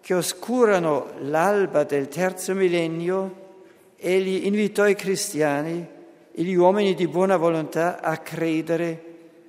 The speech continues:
che la misericordia di Dio è più forte di ogni male e che solo nella croce di Cristo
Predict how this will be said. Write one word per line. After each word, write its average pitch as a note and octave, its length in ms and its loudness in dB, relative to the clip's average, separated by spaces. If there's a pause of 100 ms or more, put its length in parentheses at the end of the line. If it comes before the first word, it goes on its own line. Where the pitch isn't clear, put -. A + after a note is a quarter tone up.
(300)
che F3+ 160 -4
la F3+ 120 4
misericordia F3+ 1000 0
di D#3 160 -4
Dio F3+ 840 -4
è G#3 160 6
più G#3 240 -2
forte D3 680 2
di C3+ 140 -6
ogni F#3 400 -2
male F3+ 640 0 (640)
e - 160 -4
che E3+ 220 -4
solo D#3+ 1040 -2
nella C3+ 360 -2
croce F3+ 480 -4
di F3 160 -6
Cristo A#2+ 680 -12